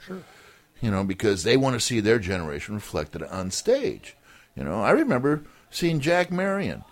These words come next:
Speaker 2: You know, and Jack
Speaker 1: Sure.
Speaker 2: Marion was, what, ten years older
Speaker 1: Yeah,
Speaker 2: than us?
Speaker 1: yeah.
Speaker 2: Come on, man! You know, what are you talking about? You don't
Speaker 1: Yeah.
Speaker 2: know nothing. Jack Marion, you know?
Speaker 1: Yeah.
Speaker 2: And was, and, uh, so, yeah.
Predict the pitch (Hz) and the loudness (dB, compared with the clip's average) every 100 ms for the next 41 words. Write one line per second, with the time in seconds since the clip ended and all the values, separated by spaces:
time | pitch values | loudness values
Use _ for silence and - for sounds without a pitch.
0 | - 180 175 170 170 190 208 170 220 240 | -8 -2 0 2 4 4 2 4 6 6
1 | 127 104 101 101 82 - 131 165 160 160 | 4 0 4 2 2 -4 -2 0 2 4
2 | 135 165 170 - 170 170 156 113 - - | 4 6 4 4 6 4 4 -2 -14 -2
3 | 311 254 156 147 185 285 277 285 269 262 | 0 4 4 4 4 4 6 6 4 2
4 | 214 277 269 330 320 196 151 107 - 147 | -2 -2 0 2 2 2 0 0 -4 0
5 | 143 123 90 85 - 370 262 208 208 208 | 2 2 0 0 6 8 8 6 2 0
6 | 214 311 294 - - - - 254 254 269 | -2 2 2 0 -12 -12 -2 0 0 -4
7 | 285 349 381 349 92 73 - 101 123 139 | -6 -4 0 0 0 -2 -8 -8 -4 -2
8 | 160 151 - - - _ - 104 123 110 | -2 -4 -14 -20 -20 _ -10 -6 -2 -2
9 | 110 - 101 104 104 90 - - - - | -4 -10 -6 -6 -6 -10 -20 -20 -20 -16
10 | - 65 - 143 127 117 127 127 78 | -16 -8 0 4 6 6 8 6 4